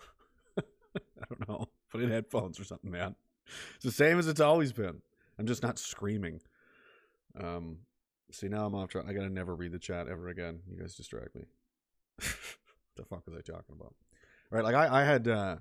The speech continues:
twelve prescriptions, I think, at one point. Twelve, thirteen, fourteen for, uh,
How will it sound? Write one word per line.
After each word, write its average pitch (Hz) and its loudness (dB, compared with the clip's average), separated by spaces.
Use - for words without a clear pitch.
twelve 107 4
prescriptions, 92 -6
I 85 -8
think, - -12
at - -12
one 85 -8
point. 78 -12
Twelve, 98 -4
thirteen, 92 -6
fourteen 90 -6
for, 87 -6
uh, 80 -10